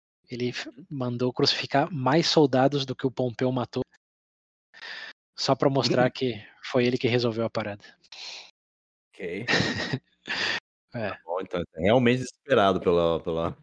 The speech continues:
Speaker 2: pela glória dele.
Speaker 1: É, pelo reconhecimento. Ó o Sula dois aí, coadjuvante tentando virar protagonista.
Speaker 2: É. <laughs>
Speaker 1: E essa é uma das imagens mais fortes, e talvez a, bom, e a imagem que eu vou deixar vocês ouvintes e você aí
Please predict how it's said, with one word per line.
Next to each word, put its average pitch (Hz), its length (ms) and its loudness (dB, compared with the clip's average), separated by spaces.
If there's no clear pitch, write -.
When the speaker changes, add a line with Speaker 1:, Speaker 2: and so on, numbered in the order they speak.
Speaker 2:
pela 90 200 2
glória 87 400 0
dele. 82 280 -4
Speaker 1:
É, 98 160 -14
pelo 113 200 -12
reconhecimento. 113 960 -6
Ó 127 180 -2
o 120 40 -6
Sula 123 320 0
dois 117 280 -4
aí, 107 180 -4
coadjuvante 117 640 -4
tentando 117 300 -6
virar 110 380 -4
protagonista. 117 720 -6
Speaker 2:
É. 107 220 4
<laughs> 147 420 -2
Speaker 1:
E 131 200 -6
essa 131 300 2
é 147 120 -2
uma 139 120 2
das 135 180 4
imagens 131 680 2
mais 127 380 -2
fortes, - 760 -2
e - 40 -18
talvez 127 340 0
a, 147 180 0
bom, 127 300 -2
e 139 140 0
a - 20 6
imagem 135 400 4
que - 60 -6
eu 131 60 0
vou 123 100 0
deixar 120 240 2
vocês 117 360 -2
ouvintes 120 460 -4
e 113 60 -8
você 113 340 -2
aí 113 260 -6